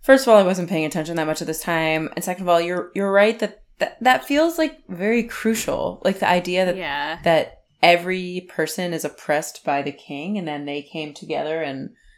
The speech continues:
Speaker 1: and fought the king. That seems, that seems important,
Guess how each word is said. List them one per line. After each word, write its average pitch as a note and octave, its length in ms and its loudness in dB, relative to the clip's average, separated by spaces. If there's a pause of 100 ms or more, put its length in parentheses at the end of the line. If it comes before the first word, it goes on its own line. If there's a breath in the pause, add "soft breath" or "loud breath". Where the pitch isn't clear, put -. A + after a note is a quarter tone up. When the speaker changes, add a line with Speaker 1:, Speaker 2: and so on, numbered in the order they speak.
(160)
Speaker 1:
and E3+ 140 -4
fought C3+ 260 -2
the A#3 60 -2
king. C4 300 0
That F#3+ 180 -2
seems, G#3 480 -4 (380)
that C#4 180 6
seems F#4+ 260 4
important, G#3 680 2